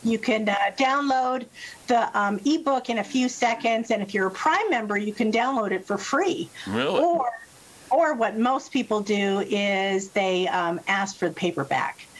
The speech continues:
Speaker 1: So if you ask for the paperback, 'cause they like to highlight, they tell me, they like to highlight, earmark the pages, reread certain chapters that are relevant to them.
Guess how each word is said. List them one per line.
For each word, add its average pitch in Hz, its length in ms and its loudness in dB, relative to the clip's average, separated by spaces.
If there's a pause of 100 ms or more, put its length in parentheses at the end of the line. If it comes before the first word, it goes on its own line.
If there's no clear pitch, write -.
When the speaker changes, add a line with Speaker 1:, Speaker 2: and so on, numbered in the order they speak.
(180)
Speaker 1:
So 311 520 0
if 208 180 -2
you 208 100 2
ask 262 300 0
for 208 120 0
the 185 80 -2
paperback, 175 640 0
'cause 175 120 -4
they 190 100 0
like 202 220 0
to 196 100 0
highlight, 175 540 0 (160)
they 220 120 2
tell 165 220 -2
me, 160 260 -8
they 214 100 2
like 202 220 2
to 180 60 -2
highlight, 185 760 0
earmark 180 420 0
the - 80 -4
pages, 180 520 0
reread 233 440 0
certain 214 320 -2
chapters 202 680 0
that 196 140 0
are 185 220 0 (340)
relevant 196 580 2
to 208 120 0
them. 190 380 0